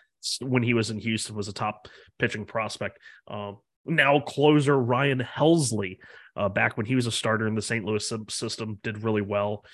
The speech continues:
Jake Cozart, I believe, had a little bit of run there as, like, a top fifty, top seventy-five pitching prospect. Mitch Keller,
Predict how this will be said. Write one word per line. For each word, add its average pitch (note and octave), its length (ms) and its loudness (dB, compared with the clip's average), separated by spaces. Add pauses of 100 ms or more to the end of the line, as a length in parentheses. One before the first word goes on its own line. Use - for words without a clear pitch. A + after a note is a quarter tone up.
(220)
Jake B2+ 320 2
Cozart, C3+ 540 2 (360)
I G#2+ 160 0
believe, A#2+ 400 4
had A#2+ 160 2
a A#2 60 4
little B2 220 4
bit B2 120 4
of A#2 140 2
run B2 180 4
there B2 240 2
as, A#2+ 140 -2
like, A2 180 -6
a A2 60 -6
top - 340 -4
fifty, B2+ 340 4
top A#2+ 280 -2
seventy-five A#2 580 -2
pitching A2 300 -8
prospect. A2 500 -8
Mitch B2 300 -6
Keller, C3+ 500 2